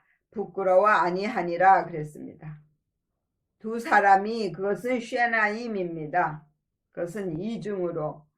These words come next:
변경시키다, 반복하다. 벌거벗었으나 그랬는데 그것은 아름입니다.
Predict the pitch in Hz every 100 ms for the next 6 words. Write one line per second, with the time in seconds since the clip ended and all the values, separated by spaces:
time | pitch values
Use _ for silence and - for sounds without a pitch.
0 | _ _ - 185 208 214 202 160 190 -
1 | 190 170 202 226 - 165 175 175 202 190
2 | - 185 151 170 170 - _ _ _ _
3 | _ _ _ _ _ 196 190 202 226 226
4 | 208 185 226 208 156 - 185 190 202 190
5 | 160 175 165 165 165 180 180 170 165 247
6 | 269 - _ _ _ - 165 190 196 233
7 | 196 165 160 147 170 - -